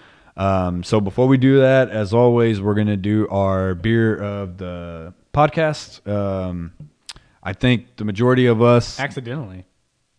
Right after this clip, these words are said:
Speaker 1: accidentally are going with the same Lux Springs Hard Lemonade. It's, uh, some samples that I got, uh, from work that should be coming out pretty soon, hopefully by summer.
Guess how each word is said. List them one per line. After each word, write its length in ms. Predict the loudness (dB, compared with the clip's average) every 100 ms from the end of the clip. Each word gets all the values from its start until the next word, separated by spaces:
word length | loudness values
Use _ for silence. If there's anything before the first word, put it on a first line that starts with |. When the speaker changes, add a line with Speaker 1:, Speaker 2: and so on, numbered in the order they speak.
| _ _ _ _
Speaker 1:
accidentally 720 | -12 -10 -4 2 4 4 0 -2
are 240 | -2 0
going 400 | 0 -2 0 -2
with 140 | -4
the 60 | -8
same 460 | -8 -4 -2 -2 -2
Lux 380 | 0 0 -2 -8
Springs 540 | -8 -2 0 0 -2
Hard 220 | 0 0
Lemonade. 380 | 2 2 4 2
It's, 200 | 0 -2
uh, 420 | 0 0 0 -4 -8 _ _ _ _
some 160 | -14 -12
samples 360 | -6 -6 -4 -2
that 80 | -2
I 80 |
got, 420 | 0 0 -2 -4 -8
uh, 200 | -6 -6
from 200 | -6 0
work 220 | 2 2
that 100 | 0
should 240 | -6 -6 -4
be 340 | -2 0 -2
coming 200 | -2 -2
out 140 | -4 -6
pretty 180 | -10
soon, 380 | -6 2 4 4
hopefully 260 | 0 -4 -8
by 140 | -8
summer. 480 | -8 -6 -2 -2 -4